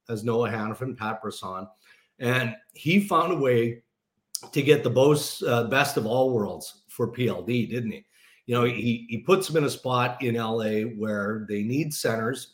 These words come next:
<clears throat> And then on top of that, he gets a mammoth contract to go along with it.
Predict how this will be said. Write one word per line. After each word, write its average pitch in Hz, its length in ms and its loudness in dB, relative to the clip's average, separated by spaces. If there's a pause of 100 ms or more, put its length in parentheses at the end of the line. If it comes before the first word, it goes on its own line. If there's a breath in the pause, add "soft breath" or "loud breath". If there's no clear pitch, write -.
<clears throat> - 580 -10
And 139 120 0
then 143 100 2
on 127 140 0
top 151 300 0
of 113 80 -2
that, 123 180 0
he 127 60 -4
gets 131 360 -2 (340 soft breath)
a 131 40 -2
mammoth 139 400 2
contract 139 540 0
to 131 40 -10
go 110 200 2
along 135 360 0
with 104 100 -4
it. - 60 -18